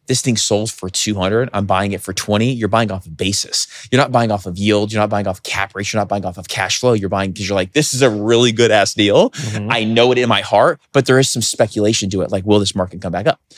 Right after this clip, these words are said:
Speaker 1: With Grant, he is so sophisticated and he's more of, like, an institution. All he buys for is yield, going in cap rates, and yield, cash on cash to the investors.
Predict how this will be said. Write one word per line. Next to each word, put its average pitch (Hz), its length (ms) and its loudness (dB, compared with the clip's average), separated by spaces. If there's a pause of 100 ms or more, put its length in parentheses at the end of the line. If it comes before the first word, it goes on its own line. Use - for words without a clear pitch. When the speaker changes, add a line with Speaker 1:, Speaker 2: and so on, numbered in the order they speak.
(300)
Speaker 1:
With 82 160 -8
Grant, 127 480 2 (400)
he - 180 0
is 104 120 2
so 123 260 2
sophisticated 107 840 0
and 101 80 -2
he's 101 160 -2
more 143 200 2
of, 123 80 0
like, 104 160 2
an 101 100 -4
institution. 110 640 -4
All 127 220 2
he 135 160 -4
buys 113 320 0
for 98 240 -2
is 92 160 -4
yield, 101 340 0 (220)
going 98 240 0
in 101 80 0
cap 92 280 -4
rates, 107 220 -2
and 101 100 -2
yield, 98 420 0 (180)
cash 110 260 -2
on 101 80 -4
cash 98 300 -6
to 92 80 -6
the 95 100 -8
investors. 101 560 -4